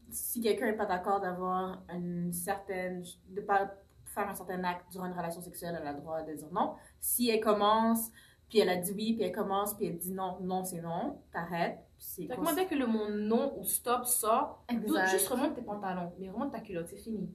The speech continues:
Speaker 1: Exactement.
Speaker 2: Comme en passant, on dit
Speaker 1: On
Speaker 2: pas
Speaker 1: dit
Speaker 2: ça.
Speaker 1: dude, là, mais
Speaker 2: Ça peut être les filles, en passant,
Speaker 1: Oui,
Speaker 2: ça peut
Speaker 1: ça
Speaker 2: être
Speaker 1: peut
Speaker 2: les
Speaker 1: être
Speaker 2: filles
Speaker 1: les
Speaker 2: ou pas, parce
Speaker 1: filles.
Speaker 2: qu'on a eu un gars qui est venu en C L S C parce qu'il s'était fait violer.
Speaker 1: Ouais, j'en doute pas.
Speaker 2: Je, je, mais mon, au début, ma première réaction, c'était comme,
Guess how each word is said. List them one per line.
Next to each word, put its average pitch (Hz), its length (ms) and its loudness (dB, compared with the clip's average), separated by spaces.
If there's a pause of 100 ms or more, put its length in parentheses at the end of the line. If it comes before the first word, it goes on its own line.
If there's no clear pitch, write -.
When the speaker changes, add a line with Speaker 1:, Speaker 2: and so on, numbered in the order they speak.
Speaker 1:
Exactement. 180 480 -6
Speaker 2:
Comme 233 120 4
en 233 40 2
passant, 269 400 4
on 214 80 -6
dit 214 140 -6
Speaker 1:
On 269 60 8
Speaker 2:
pas 269 60 10
Speaker 1:
dit 302 100 12
Speaker 2:
ça. 392 80 12
Speaker 1:
dude, 370 320 10
là, 466 260 6
mais 180 360 2 (520)
Speaker 2:
Ça - 220 -2
peut 370 80 6
être 453 100 6
les 277 140 6
filles, - 160 4
en 233 80 8
passant, 226 160 8
Speaker 1:
Oui, 240 60 8
Speaker 2:
ça 240 100 10
peut - 80 4
Speaker 1:
ça 247 80 8
Speaker 2:
être 226 60 8
Speaker 1:
peut 233 40 2
Speaker 2:
les 247 60 4
Speaker 1:
être 233 60 0
Speaker 2:
filles 294 140 12
Speaker 1:
les - 60 6
Speaker 2:
ou - 40 2
pas, 302 100 6
parce 254 160 6
Speaker 1:
filles. 240 80 2
Speaker 2:
qu'on 233 60 4
a 220 100 6
eu 285 80 4
un 262 140 6
gars 285 200 4
qui 285 120 -2
est - 20 -2
venu 226 140 4
en 247 40 2
C 247 140 -2
L 220 100 0
S 208 120 0
C 277 100 -4
parce 202 180 0
qu'il - 60 -14
s'était - 160 -12
fait 233 140 -6
violer. 208 420 -4 (100)
Speaker 1:
Ouais, 190 360 -4
j'en 190 140 -8
doute 196 160 -10
pas. 190 140 -10 (260)
Speaker 2:
Je, - 120 -10 (100)
je, 190 200 -8 (220)
mais 214 120 -4
mon, 226 200 -2
au 196 80 -2
début, 220 160 0
ma 247 120 6
première 233 160 4
réaction, - 180 -2
c'était 233 140 -6
comme, 190 180 -2